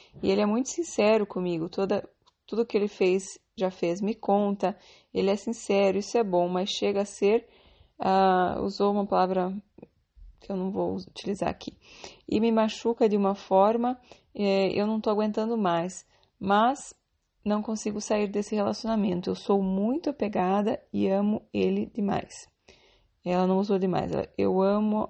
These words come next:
a ele. Ah, não, ela usou demais, sim, tá aqui. Amo ele demais e a nossa química é fora do normal. Me ajuda, por favor, ou pelo menos me dá um conselho. Eu preciso de ajuda.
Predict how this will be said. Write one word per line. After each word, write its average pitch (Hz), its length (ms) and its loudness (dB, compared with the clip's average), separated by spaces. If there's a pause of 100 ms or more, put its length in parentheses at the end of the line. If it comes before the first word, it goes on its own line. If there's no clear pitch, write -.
(120)
a 208 180 0
ele. - 400 -4 (1200)
Ah, 190 800 2 (1040)
não, 185 140 4
ela 170 120 4
usou 180 180 2
demais, 170 360 0
sim, 202 160 -12
tá 180 100 -8
aqui. - 220 -4
Amo 202 200 6
ele 196 140 4
demais 180 640 0 (340)
e 196 100 4
a 196 60 8
nossa 196 380 2
química 202 500 -2
é 202 40 0
fora 247 640 4
do 226 180 -4
normal. 208 640 -2 (340)
Me 180 100 0
ajuda, 214 320 0
por 226 180 -2
favor, 202 520 2
ou 226 100 6
pelo 208 220 -2
menos 226 300 -2
me 226 100 0
dá 214 160 2
um 226 60 -6
conselho. 214 600 -2
Eu 185 60 0
preciso 196 380 -4
de 208 80 -2
ajuda. 208 580 -2